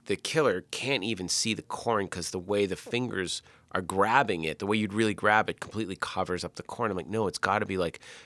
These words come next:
just on the edge." So you're gonna pull it away, and then we'll reverse the film, and it'll look like you're jamming in. But Jenna Warren, the actor, has to act it in reverse, 'cause first she shocked the killers in the mirror, and the thing goes there, and she screams. So she has to go from, like, scream to shock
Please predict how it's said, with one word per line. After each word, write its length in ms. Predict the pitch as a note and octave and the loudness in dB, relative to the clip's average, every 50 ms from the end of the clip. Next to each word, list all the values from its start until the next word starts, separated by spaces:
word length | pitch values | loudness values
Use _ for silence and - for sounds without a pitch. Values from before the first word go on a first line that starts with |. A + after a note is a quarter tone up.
| - _ | -8 _
just 280 | - - C3+ B2 - - | 6 6 6 6 6 4
on 100 | G#2+ G#2 | 2 2
the 140 | F#2+ F2 - | 2 0 0
edge." 240 | F#2+ F2 D#2+ D2 | -2 -2 -2 -2
So 300 | - - - G#2 F#2 F2+ - - - - _ _ _ _ _ | -2 2 2 2 2 0 -2 -10 -20 -20 _ _ _ _ _
you're 120 | G#2+ A2+ G2+ | 0 0 2
gonna 180 | A2+ G#2 F2+ | 2 2 0
pull 320 | - _ - - C#3+ D3+ D#3+ | -2 _ -8 -4 0 2 4
it 80 | C#3 | 4
away, 340 | A2+ G#2 G2 F2 E2 D#2+ D#2 | 6 4 4 4 4 0 -4
and 120 | D#2 F#2 | -2 0
then 80 | F#2+ F#2 | 0 0
we'll 120 | F#2 F2 | 0 0
reverse 380 | E2 E2+ E2 - F#2+ F#2+ F#2 - | -2 -4 -4 0 0 0 0 0
the 80 | - E2 | -4 -4
film, 360 | - - F2 D#2+ D#2+ D#2 - | -6 -6 -4 -4 -6 -8 -10
and 120 | - F2 E2+ | -8 -6 -6
it'll 80 | F2 | -6
look 160 | F2 F2 - | -6 -6 -8
like 140 | F2 E2+ - | -10 -10 -10
you're 80 | E2+ E2+ | -8 -6
jamming 360 | - - F2+ E2+ E2+ G2 B2 | -4 -2 -2 -2 -2 -2 -2
in. 160 | C3+ A#2 F2+ | -2 -2 2
But 260 | F2+ G#2 G2+ G2 - - - - - - - - - | 4 4 4 4 2 -4 -14 -20 -20 -20 -20 -2 2
Jenna 220 | - A#2+ A#2+ A2+ | 6 6 6 6
Warren, 280 | G#2+ A2 B2 C3+ C3+ A#2+ | 6 6 6 6 6 6
the 100 | G#2+ D2 | 4 2
actor, 300 | F2+ A2+ B2+ - - F#2 | 2 0 0 0 -2 -4
has 180 | F2+ G2 F#2+ - | -2 -2 -2 -2
to 140 | - - - | -2 -2 -2
act 320 | A2+ B2 D3 A#2 A2+ - | -2 -2 -2 -4 -4 -4
it 100 | F#2 E2+ | -2 -2
in 120 | E2+ E2+ F2 | -2 -2 -2
reverse, 440 | F2+ F#2+ A#2+ C#3 A#2+ D#2+ - - | -4 -4 0 0 2 2 0 -2
'cause 240 | - - G2 F#2 - - - - - - - - _ | 0 0 0 0 0 -6 -10 -18 -20 -20 -20 -20 _
first 240 | - - C#3 C3+ - | 4 6 6 8 8
she 100 | - G#2 | 8 8
shocked 380 | - - - B2+ A#2 A#2 - | 8 8 10 10 8 8 4
the 60 | - | -4
killers 340 | - - A#2+ A#2 A2 G2+ E2+ | -4 2 4 6 6 6 4
in 60 | G2+ | 2
the 60 | G2+ G#2+ | 2 4
mirror, 220 | C3 C#3+ C#3 A#2+ | 4 6 6 6
and 80 | G#2 G2+ | 6 6
the 120 | G2 F#2 | 4 2
thing 140 | - G#2+ G2 | 2 2 2
goes 180 | G#2 G2 E2+ | 2 2 2
there, 100 | - G2+ | 0 -2
and 80 | F#2+ F2+ | -2 -2
she 140 | - - F2+ | -4 -6 -6
screams. 400 | - - - - B2+ G2 - - | -6 -6 -2 0 0 0 0 -2
So 60 | F#2+ | 0
she 140 | - - C3 | 0 0 0
has 80 | A#2+ - | 0 -2
to 80 | - | 0
go 120 | - A2+ G2+ | 0 0 0
from, 180 | - G#2 G2+ | 2 -2 -2
like, 280 | G2+ F#2 F2 E2 - - - - - - - - | 0 0 0 -2 -4 -10 -16 -18 -18 -18 -12 -4
scream 540 | - - - - - C#3 D3+ D3+ C#3 A2+ F#2+ | -2 -2 -2 2 4 6 6 6 6 4 2
to 120 | - F#2+ | 0 0
shock 560 | - - - - C3+ B2+ A2 F2 - - - | 2 4 6 6 8 8 8 6 4 0 -10